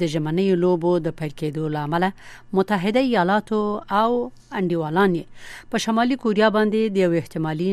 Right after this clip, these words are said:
نظامي ګزار په باب په ښکاره توګه چپه خوله دي، مګر فکر کیږي چې واشنګټن د شمالي کوریا په اټومي مرکزونو باندې په محدودې هوایي حملې غور کوي. په واشنګټن او سیول کې د امریکا غږ د خبریالانو د راپورټونو خلاصه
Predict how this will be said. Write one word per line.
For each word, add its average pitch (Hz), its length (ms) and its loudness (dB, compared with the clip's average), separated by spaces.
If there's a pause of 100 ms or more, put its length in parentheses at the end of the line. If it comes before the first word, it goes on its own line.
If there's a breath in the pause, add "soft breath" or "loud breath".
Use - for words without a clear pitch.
نظامي 160 460 -2
ګزار 160 420 -2
په 151 140 -6
باب 160 180 -8 (160)
په 160 100 -6
ښکاره 165 400 -6
توګه 160 180 -6 (120)
چپه 170 300 -8
خوله 190 260 -4
دي، 226 80 6 (500 loud breath)
مګر 285 260 2 (200 loud breath)
فکر 330 260 2
کیږي 262 240 0
چې 254 140 -4
واشنګټن 190 560 -2
د - 100 -8
شمالي 160 460 -4
کوریا 196 420 -4
په - 80 -4 (140)
اټومي 175 340 -4
مرکزونو 196 480 -6
باندې 208 220 -2 (420 loud breath)
په - 20 2 (140)
محدودې 262 800 0
هوایي 165 400 -2
حملې 202 280 0 (140)
غور 143 240 -6
کوي. - 220 -12 (520 soft breath)
په 220 120 2
واشنګټن 240 420 4
او 226 140 0
سیول 226 180 0
کې 240 140 0
د 214 160 -2
امریکا 180 340 0
غږ 208 160 0
د - 140 -6
خبریالانو 165 680 -2
د - 440 -2
راپورټونو 196 520 0
خلاصه 180 420 0